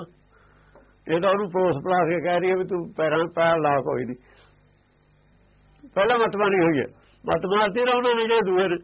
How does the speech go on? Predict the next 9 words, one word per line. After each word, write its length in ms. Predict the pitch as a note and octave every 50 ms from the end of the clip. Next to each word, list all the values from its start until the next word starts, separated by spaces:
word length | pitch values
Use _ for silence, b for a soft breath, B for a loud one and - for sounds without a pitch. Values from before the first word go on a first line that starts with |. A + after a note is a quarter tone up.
| b b b b -
ਬੜੇ 180 | - D3+ E3 E3+ D#3+
ਭਾਈਆਂ 260 | G3 F3+ E3 D#3+ D3+
ਨੇ, 100 | C#3 D3 - - _ _ _ _ _ _ _ _ _ _ _ _ _ _ _ _ _ _ _ _ - - _ _ _ _ _ _ _ _ _ b b b b b b b b b
ਉਹਨਾਂ 200 | - G3+ A#3+ C4
ਦਾ 100 | C4+ C4+
ਕੰਮ 200 | G#3+ B3 A#3+ B3
ਹੈ 60 | B3+ B3+
ਮੱਤ 200 | B3 B3+ - B3+ A#3
ਮਾਰਨਾ, 360 | B3 A#3+ A#3+ A#3+ A#3 A#3+ -